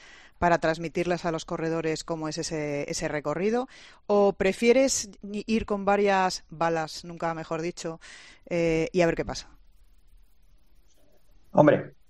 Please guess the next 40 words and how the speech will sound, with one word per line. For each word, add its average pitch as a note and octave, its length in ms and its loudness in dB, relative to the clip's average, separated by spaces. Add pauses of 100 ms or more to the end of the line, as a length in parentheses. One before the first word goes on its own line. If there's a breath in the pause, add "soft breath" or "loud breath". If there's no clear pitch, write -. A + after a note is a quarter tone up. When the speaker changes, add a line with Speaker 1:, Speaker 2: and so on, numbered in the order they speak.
(640)
Speaker 2:
vamos C#3 340 2
a A2 60 2
ver, A2+ 260 2
de G#2+ 200 2
aquí G#2 180 -2
al C3+ 80 0
Mundial B2+ 300 0
todavía A2+ 240 -2
queda G#2+ 200 -2
mucho C3 520 -6
y G#2 1120 -4
es G2+ 140 -8
cierto A2+ 340 -4
que G2+ 200 -4
si G2 580 0
Juan A#2 220 0
quiere A2+ 220 0
ir A2 180 0
a G#2+ 60 2
disputarlo G#2+ 460 -4
cien G#2+ 180 -10
por G2 160 -8
cien, F3+ 340 -4 (260)
él G2 140 -6
por G#2 140 -4
supuesto G2+ 420 -2
va, G2+ 560 0
va A2+ 60 2
a G#2 40 -4
ser A2 180 -6
el G#2+ 120 -4
líder. D#3+ 360 0 (1080)
Eh, A#2 920 2
y B2 80 -10
luego A2+ 260 -4
pues, - 160 -6
eh, G#2+ 460 0
hay B2 120 0
que D3+ 80 -4
hablar, C3 360 -4